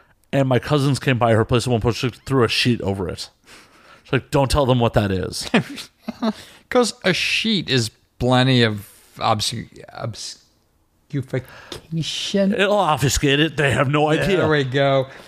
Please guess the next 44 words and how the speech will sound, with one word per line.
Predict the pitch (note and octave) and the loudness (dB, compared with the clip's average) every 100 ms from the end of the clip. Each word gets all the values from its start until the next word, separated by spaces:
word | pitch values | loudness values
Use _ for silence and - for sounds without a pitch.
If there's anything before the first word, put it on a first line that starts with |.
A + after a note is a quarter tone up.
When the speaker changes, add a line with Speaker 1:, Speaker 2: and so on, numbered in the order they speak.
| - _ _ _ _ _ _ | -20 _ _ _ _ _ _
Speaker 1:
No | G#3 G#3 | -2 2
idea | G3 G3+ F#3+ G3 | 2 0 0 2
Speaker 2:
You | |
Speaker 1:
what | F3 | 2
Speaker 2:
knew | |
Speaker 1:
that | D#3+ | 2
Speaker 2:
where | C#3+ | 2
I | C3 | 2
was | A2+ | 0
going | B2+ B2 A#2+ | 0 0 0
with | A2 | 0
that. | A#2 | 2
Speaker 1:
Yeah, | C3+ D3+ | 2 2
exactly. | E3+ F3+ B2+ C#3 A2+ - _ _ _ _ _ _ - - | 2 -2 0 0 0 -4 _ _ _ _ _ _ -20 -10
That | D#3+ F3+ D#3+ | -4 -2 0
when | E3 E3 | 2 2
we | E3 D#3 D3+ | 2 2 0
actually | D#3 C#3+ D#3+ | 0 0 0
wrap, | C3 B2+ B2 | 2 0 2
I'll | B2+ B2 | 2 2
actually | B2 - B2+ | 0 0 -4
go | A2 B2 | 0 -2
pull | - - C3+ B2 | 0 -2 0 2
one | A#2+ B2 | 0 0
of | |
her | A2+ | -2
toys | A2 A#2+ A2+ | 0 0 -2
'cause | - B2 | -2 0
I | B2 | 2
inherited | B2 C3 C3+ C3 B2 | 2 2 0 0 0
all | B2+ | 2
her | A#2 | 0
toys | - A2 A2 | 0 0 0
when | G#2+ G2 | -2 -6
she | G#2 | -8
stopped. | - G#2+ F#2+ - - _ _ - | -4 -4 -4 -8 -18 _ _ -6
Speaker 2:
Ah. | A#2+ C#3+ E3 B2 - - - - - - - | 0 2 2 -2 -8 -14 -20 -20 -20 -20 -8
Speaker 1:
And | - A#2+ A2+ G#2+ G#2 _ _ - | -2 0 0 -4 -6 _ _ -16
she | - G3 | -6 -2
had | C#4+ - | -2 0
some | F#3+ C3+ | -2 0
really | E3 F3 | 0 0
quality, | - C3+ D#3 D#3+ C#3 | -2 0 0 2 0
like, | A2+ C3 | 2 0